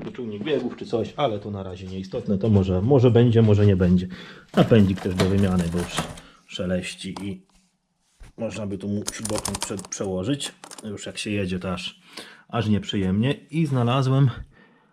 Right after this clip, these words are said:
na kostce, ale nie będę szukał w którym miejscu. To jakby kawałek, e, tej tulejki w środku. Takie coś leżało, czy to z niego, czy nie, nie wiem.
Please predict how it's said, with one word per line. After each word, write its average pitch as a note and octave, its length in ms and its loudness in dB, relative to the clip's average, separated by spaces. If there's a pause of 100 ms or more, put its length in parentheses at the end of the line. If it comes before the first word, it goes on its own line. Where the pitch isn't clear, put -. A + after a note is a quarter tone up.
(260)
na - 200 0
kostce, - 800 -2
ale F#2+ 220 0
nie F#2+ 140 0
będę F2 280 -2
szukał F#2+ 300 -4
w - 40 -6
którym G#2 320 2
miejscu. G#2+ 420 4 (420)
To F#3 100 -6
jakby D#3 220 2
kawałek, A2+ 720 0
e, G#2+ 160 -6
tej A2 160 -6
tulejki G#2+ 440 -2
w - 40 -12
środku. F#2 380 -10 (840)
Takie A#2+ 280 -4
coś A2 200 0
leżało, F#2+ 500 0
czy - 120 -8
to B2 160 -2
z G#2 40 -4
niego, A2+ 280 2
czy - 160 -4
nie, F#2 180 -2 (260)
nie - 140 -12
wiem. - 120 -14